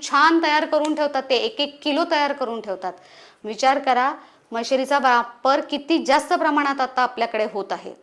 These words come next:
पण त्याच्याऐवजी तुम्ही दंतमंजनाचा वापर करा ना,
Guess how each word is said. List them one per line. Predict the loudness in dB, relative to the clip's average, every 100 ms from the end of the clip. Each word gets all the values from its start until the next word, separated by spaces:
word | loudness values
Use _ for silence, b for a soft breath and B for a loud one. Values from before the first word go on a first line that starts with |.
| _ b b b b -8
पण |
त्याच्याऐवजी | -2 -2 0 2 2 2 0 -4
तुम्ही | -2 0
दंतमंजनाचा | 2 0 2 4 6 4 4 2
वापर | 2 2 0
करा | 0 0 2
ना, | 0